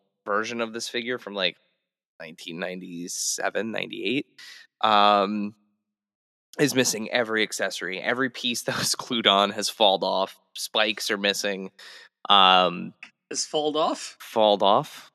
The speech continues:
Speaker 1: What did I, did I say falled off? Has fallen
Speaker 2: Yeah, you did.
Speaker 1: off. Has fallen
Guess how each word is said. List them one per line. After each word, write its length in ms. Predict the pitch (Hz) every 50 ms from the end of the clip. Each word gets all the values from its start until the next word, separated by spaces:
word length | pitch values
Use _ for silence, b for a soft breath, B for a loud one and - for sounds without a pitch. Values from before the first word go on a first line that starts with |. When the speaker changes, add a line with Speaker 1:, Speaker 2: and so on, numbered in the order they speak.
| -
Speaker 1:
What 120 | - 120 123
did 100 | 143 120
I, 20 |
did 160 | - 110 127 113
I 60 | 113
say 180 | - - 127
falled 360 | 120 - - - 117 117 110 120
off? 160 | 117 131 -
Has 160 | - 123 113
fallen 520 | - - - 139 123 120 123 123 117 110 107
Speaker 2:
Yeah, 60 | 117
you 60 | - -
did. 60 | 92 95 87 127
Speaker 1:
off. 220 | - - - - _ _ _ _ _ _ -
Has 140 | - 160 -
fallen 840 | - - - - - 127 123 123 127 123 113 107 95 87 87 90